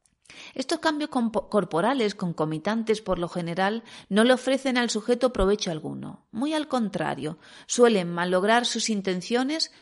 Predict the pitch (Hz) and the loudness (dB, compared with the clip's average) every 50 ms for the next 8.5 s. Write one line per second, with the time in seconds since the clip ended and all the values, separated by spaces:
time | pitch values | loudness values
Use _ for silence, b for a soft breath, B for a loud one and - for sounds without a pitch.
0 | b _ - 208 196 196 190 175 - 190 180 - 175 170 170 - 214 214 220 208 | b _ 2 2 4 4 2 2 0 0 -2 0 -2 -2 0 0 0 0 0 -2
1 | 190 - 180 175 180 196 196 202 202 208 208 - 226 220 208 - - 214 202 208 | -2 -2 -2 0 0 2 2 2 2 0 0 0 0 -2 -2 -2 -4 -4 -4 -2
2 | 226 240 233 - 214 196 175 175 175 175 175 170 165 165 175 175 175 175 175 - | -2 -4 -4 -4 -4 -4 -4 -4 -4 -4 -4 -4 -4 -4 -6 -6 -6 -6 -6 -6
3 | 175 - 170 170 208 269 330 269 175 - - - - b b b b _ _ _ | -6 -6 -4 -4 -4 -4 -4 -4 -6 -8 -10 -12 -14 b b b b _ _ _
4 | _ _ _ _ _ _ _ _ _ - - 262 262 180 262 277 302 277 285 285 | _ _ _ _ _ _ _ _ _ -2 0 2 2 2 0 -2 -2 0 0 0
5 | 262 240 220 202 196 202 196 190 208 220 226 247 240 240 240 254 254 - _ _ | 2 2 2 2 2 2 2 0 0 0 2 0 0 -2 -2 -4 -6 -10 _ _
6 | _ - - 147 - 208 220 - 262 269 269 277 269 233 220 202 - 208 214 233 | _ -10 -10 -6 -4 -4 -2 0 0 0 0 0 0 0 -2 -2 -2 -4 -4 -6
7 | - _ _ - - 170 160 160 156 - 208 214 214 202 196 180 - 208 196 208 | -8 _ _ -8 -4 -4 -2 -2 -2 -2 -2 -2 -2 -4 -4 -6 -6 -4 -2 0
8 | 202 202 180 170 165 170 165 165 165 - | 0 0 -2 -2 -4 -6 -6 -8 -8 -10